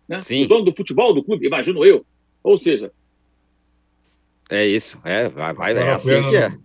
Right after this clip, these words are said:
Speaker 3: passaram a perna no homem.
Speaker 2: Juca,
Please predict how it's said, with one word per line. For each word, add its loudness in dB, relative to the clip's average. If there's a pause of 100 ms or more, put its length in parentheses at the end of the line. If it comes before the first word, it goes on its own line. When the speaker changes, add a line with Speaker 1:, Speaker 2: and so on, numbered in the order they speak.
(140)
Speaker 3:
passaram -4
a -4
perna -2
no -8
homem. -8 (760)
Speaker 2:
Juca, 2